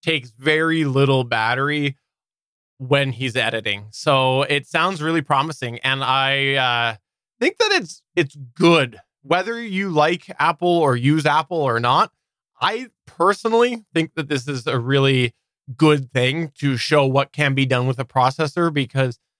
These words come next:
set the bar high, set the bar high, Apple or whoever it is, and then make the industry come up to that bar. And I think it's good for everybody that this sounds like it's a great little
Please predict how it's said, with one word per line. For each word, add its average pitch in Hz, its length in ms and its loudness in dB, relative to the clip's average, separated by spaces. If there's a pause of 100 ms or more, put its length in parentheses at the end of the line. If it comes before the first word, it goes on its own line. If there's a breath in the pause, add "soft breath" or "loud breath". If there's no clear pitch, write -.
(960)
set - 260 -2
the 262 60 2
bar 240 180 4
high, 214 400 0
set 233 220 -2
the 247 80 -14
bar 277 160 2
high, 247 260 2
Apple 180 380 -2
or 170 540 2
whoever 131 440 0
it 117 80 -6
is, 135 240 -2
and 156 580 -2
then 151 480 -2
make 143 220 -2
the 170 100 0
industry 170 460 2
come 170 220 -2
up 175 160 -2
to 175 80 -10
that 190 200 0
bar. 151 380 2
And 131 140 0
I 143 80 -2
think 160 160 -4
it's 147 100 -2
good 156 180 0
for 139 140 2
everybody 127 420 2
that 127 240 -2
this 131 280 0
sounds 220 760 -2
like 165 280 0
it's 160 200 -2
a 170 60 -8
great 139 480 0
little 139 480 2